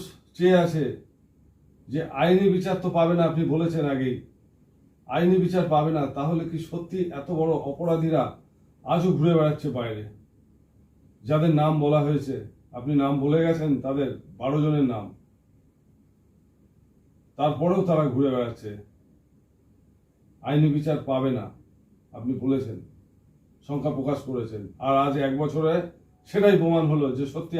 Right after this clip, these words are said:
আইনি বিচার পাবে না। আপনি আইনি বিচার পাবেন না, এটাই finally আমরা দেশবাসী, বঙ্গবাসী জেনেছি। কিন্তু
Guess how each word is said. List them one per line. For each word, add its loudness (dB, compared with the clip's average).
আইনি 0
বিচার -2
পাবে -6
না। -10
আপনি -2
আইনি 2
বিচার -4
পাবেন 0
না, -10
এটাই -2
finally 0
আমরা 2
দেশবাসী, 2
বঙ্গবাসী 0
জেনেছি। -6
কিন্তু -4